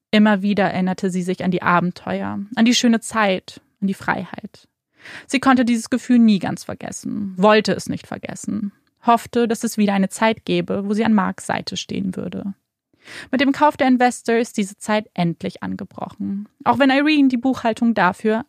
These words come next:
ein kleines bisschen beschönigen musste. Aber sie hatte alles dafür getan, wieder an Bord eines Schiffes zu sein. Das Leben auf der hohen See, die Weiten des Meeres und das Gefühl, ganz winzig klein zu sein, aber gleichzeitig die Königin der Meere.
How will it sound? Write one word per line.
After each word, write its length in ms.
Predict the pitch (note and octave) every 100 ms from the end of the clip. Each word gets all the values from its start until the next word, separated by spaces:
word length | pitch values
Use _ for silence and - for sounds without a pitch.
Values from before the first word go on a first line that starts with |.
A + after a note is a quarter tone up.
| -
ein 140 | C4+
kleines 380 | C4+ E4+ E4+ E4
bisschen 380 | - A#3+ - A#3+
beschönigen 580 | C4+ - D3+ - - -
musste. 380 | - - - - - _ _ _ _ - - -
Aber 140 | G3
sie 100 | G3+
hatte 220 | A3+ -
alles 280 | - D3+ F#3
dafür 260 | - - F3+
getan, 580 | - - F#3+ F#3 F#3 F#3+
wieder 180 | F3+
an 120 | E3+ F3+
Bord 300 | D3+ D#3 -
eines 160 | F#3
Schiffes 380 | - - - -
zu 140 | -
sein. 440 | F3 - - G3+ G3+ _ _
Das 200 | G#3+ G#3
Leben 320 | G#3+ G#3+ G3+
auf 120 | F#3+ -
der 200 | F#3+ -
hohen 220 | G3+ G3
See, 420 | F3+ F#3 F#3 F3+
die 140 | G3 G3+
Weiten 320 | G3 G3+ G3
des 200 | G3 -
Meeres 520 | F3+ F3+ F#3+ G3+ - _ - - - -
und 80 | B3
das 140 | B3
Gefühl, 440 | C4 - C4+ B3+
ganz 280 | A#3+ A#3 -
winzig 340 | A#3+ B3 A3+ -
klein 260 | A3 A3+
zu 140 | - F#3
sein, 440 | - - G3 G#3+
aber 160 | B3 G3+
gleichzeitig 840 | A3 A#3 A3+ - G3+ G3+ A3+ -
die 140 | - B3+
Königin 640 | - F#3+ F3+ - F3 F3+
der 100 | G3+
Meere. 540 | G3 E3 - - F#3+